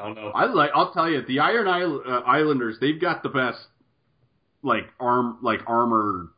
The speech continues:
Speaker 2: The, the way they've done the armor on the show, I like it, 'cause if you saw when they had the, those group of guys, some of them had, like, these cool, like,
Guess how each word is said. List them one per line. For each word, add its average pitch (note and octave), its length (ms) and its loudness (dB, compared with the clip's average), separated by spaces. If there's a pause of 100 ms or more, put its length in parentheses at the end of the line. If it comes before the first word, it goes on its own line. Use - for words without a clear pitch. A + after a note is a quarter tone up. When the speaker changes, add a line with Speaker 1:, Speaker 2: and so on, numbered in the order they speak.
(120)
Speaker 2:
The, A#2 200 0
the A2+ 80 -2
way A#2+ 160 0
they've A#2 220 0
done A2+ 180 2
the G#2+ 120 2
armor A#2+ 340 4
on B2 80 2
the B2+ 80 0 (100)
show, C3+ 180 0
I C3 80 2
like B2 200 2
it, A#2 100 -4
'cause A2+ 140 -2 (320)
if C3 80 -2
you D#3 80 6
saw D3+ 220 2
when D3 140 6
they C#3+ 60 4
had D3 160 4
the, C#3 240 -2
those A#2+ 180 0
group C3+ 220 -2
of A#2 80 -6
guys, B2 340 -2
some B2+ 140 -2
of C#3+ 80 -2
them C3 120 -2
had, A#2+ 180 0
like, G#2 180 -6
these G#2 160 -10
cool, C3+ 360 -2
like, A2+ 260 -2